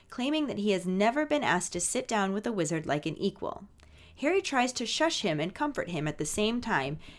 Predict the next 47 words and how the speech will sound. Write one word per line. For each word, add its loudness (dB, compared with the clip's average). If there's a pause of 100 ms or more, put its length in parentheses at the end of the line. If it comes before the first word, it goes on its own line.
and 2
says 4
that 0
he 0
can't -2
have -2
met 0
many -2
decent -6
wizards. -4 (360)
Dobby 6
agrees, 0
then 0
begins 2
to -2
loudly 0
punish -4
himself -4
for -4
almost 0
speaking -4
ill 2
of 0
the 2
wizard 0
family -2
he 0
is -2
magically -2
bound -4
to. -8 (840)
Harry 4
again 2
tries 0
to -2
quiet 0
him, 0
but -2
feels 2
bad 0
that -2
Dobby 4
cannot 0
leave 0
his -4
wizard 0
family -2